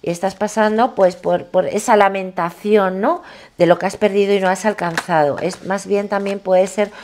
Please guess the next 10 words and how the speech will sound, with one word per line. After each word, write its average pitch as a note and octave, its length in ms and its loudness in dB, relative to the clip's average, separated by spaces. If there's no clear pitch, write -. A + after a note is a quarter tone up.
una F#3 400 -4
pérdida F#3+ 640 0
emocional, E3 1080 -4
más F3+ 240 -6
emocional F3+ 560 -6
que F#3 140 -2
material. D3+ 720 -2
Te E3 80 -4
estás F3 240 -8
aferrando G3 760 0